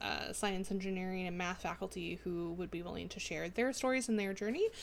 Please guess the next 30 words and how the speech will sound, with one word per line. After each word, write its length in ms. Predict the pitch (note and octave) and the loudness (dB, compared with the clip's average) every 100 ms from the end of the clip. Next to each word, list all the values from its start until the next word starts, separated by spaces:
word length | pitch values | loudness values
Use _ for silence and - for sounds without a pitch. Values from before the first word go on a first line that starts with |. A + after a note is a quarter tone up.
| - - - | -8 -4 4
If 100 | G#3+ | 8
you're 100 | G#3 | 8
willing 240 | G#3+ G3+ | 8 6
to 140 | - | 2
do 240 | - F#3+ G3+ | 0 -2 2
that, 340 | A#3 D#4 - | 2 4 4
we 100 | A#3 | 8
would 140 | G#3 G3+ | 8 8
appreciate 460 | - G3+ G3 F#3+ | 6 2 4 4
it 200 | - - - | 2 0 -2
if 200 | G3 F#3 | -4 -2
you 200 | F#3+ F3+ | -2 -2
reached 280 | F3 F#3 - | 0 -2 0
out 140 | D4 G4+ | 0 2
to 100 | - | 0
us. 280 | F3 F3+ - | 0 -2 -2
You 80 | F#3+ | -2
can 100 | F#3 | -2
email 260 | F#3+ F#3+ F#3 | 0 2 4
us 360 | F3+ F#3 - - | 2 2 -2 -2
at 240 | F3 - - | -2 -2 -4
mesa 500 | G3 F3+ F#3+ A3 A3 - | 0 2 6 8 8 6
at 300 | F#3 A#3+ - - - | 2 2 0 -4 0
tacoma 400 | G#3+ F#3 F3+ F3+ | 2 2 2 0
c 180 | - | -2
c 160 | E3+ F3+ | 0 0
dot 160 | - - | 0 -2
e 120 | F3 | -4
d 60 | |
u. 320 | D#3+ F3+ D#4+ | 0 2 2